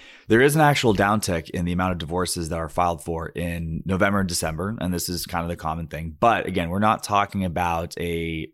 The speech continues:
one hundred to zero downtick. We're talking about a hundred to maybe ninety-two, ninety-one kind of downtick.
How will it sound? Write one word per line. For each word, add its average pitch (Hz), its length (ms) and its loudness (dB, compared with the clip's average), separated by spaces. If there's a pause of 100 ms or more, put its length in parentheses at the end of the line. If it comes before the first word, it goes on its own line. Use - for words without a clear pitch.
(340)
one 95 280 2
hundred 95 560 0
to 80 440 -2
zero 78 600 -4 (100)
downtick. 80 440 -4
We're 90 100 -4
talking 92 320 0
about 82 220 0
a - 20 -4
hundred 78 440 -4
to 78 80 -8
maybe 73 280 -6
ninety-two, 73 600 -8
ninety-one 67 500 -10
kind - 180 -12
of - 60 -12
downtick. - 400 -12